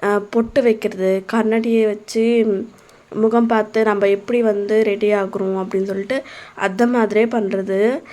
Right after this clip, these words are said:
எல்லாமே பண்ணுவான். இங்க பாருங்களேன், எவ்வளோ அழகா இருக்குன்னு காலுக்கு. ரொம்ப கியூட்டா இருப்பான். அதுக்கப்புறம் சரி, காலு, என் காலும் அதே மாதிரி இருந்துச்சுன்னு சொல்லிட்டு நானும் பண்ணிட்டு,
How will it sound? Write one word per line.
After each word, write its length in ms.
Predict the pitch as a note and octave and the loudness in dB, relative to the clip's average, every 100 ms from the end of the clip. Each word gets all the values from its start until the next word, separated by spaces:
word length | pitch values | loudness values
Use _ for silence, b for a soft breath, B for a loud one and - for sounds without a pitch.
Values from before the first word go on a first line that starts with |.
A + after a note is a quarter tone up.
| B | B
எல்லாமே 460 | B A3+ C4+ B3+ C4 | B 0 4 4 2
பண்ணுவான். 460 | C4+ A#3+ G#3 G3+ G3 | 0 0 0 -2 -2
இங்க 180 | F#3+ | -4
பாருங்களேன், 560 | F#3+ G3 F#3+ F#3 F#3 F#3+ | -4 -4 -2 -2 -2 -2
எவ்வளோ 300 | F#3+ F#3+ G#3 | -2 -2 0
அழகா 420 | G#3 F#3 F#3 F#3 G3+ | 0 0 -4 -2 -2
இருக்குன்னு 460 | G#3 - F#3+ F#3+ | -4 -4 -4 -4
காலுக்கு. 800 | F#3 F#3 F#3 F#3 F#3 F#3 F#3 F#3+ - B B B | -4 -6 -4 -6 -6 -4 -4 -8 -12 B B B
ரொம்ப 500 | - A3 A#3+ C#4 F4+ F#4 | -2 0 0 0 -2 -2
கியூட்டா 460 | B3+ B3 A#3+ A#3+ A#3+ | -4 -2 -2 0 0
இருப்பான். 540 | A#3+ A#3 A#3 G#3 F#3+ G3 - B B B | 0 -2 -4 -4 -4 -6 -12 B B B
அதுக்கப்புறம் 520 | F#3 F#3+ F#3+ A#3 A#3+ | -2 0 -2 -2 -4
சரி, 240 | A#3 A#3 A3+ | -2 -4 -4
காலு, 320 | A3+ G#3+ G#3+ | -2 2 2
என் 200 | G#3 G#3+ | 2 0
காலும் 280 | A3 G#3 G#3+ | -2 0 0
அதே 240 | G3+ G3 | 0 -2
மாதிரி 340 | A3 G#3 G3+ | 0 -2 -2
இருந்துச்சுன்னு 440 | G3+ G3+ G3+ G3 G3+ | -4 -6 -6 -4 -6
சொல்லிட்டு 500 | A3 G3 F#3+ A3 G#3+ | -2 -2 -2 -2 0
நானும் 420 | G3+ F#3 F#3+ G#3 | 0 -2 -2 -4
பண்ணிட்டு, 640 | G#3+ F#3+ F#3+ F#3 G#3+ B3 | -4 -4 -4 -2 0 0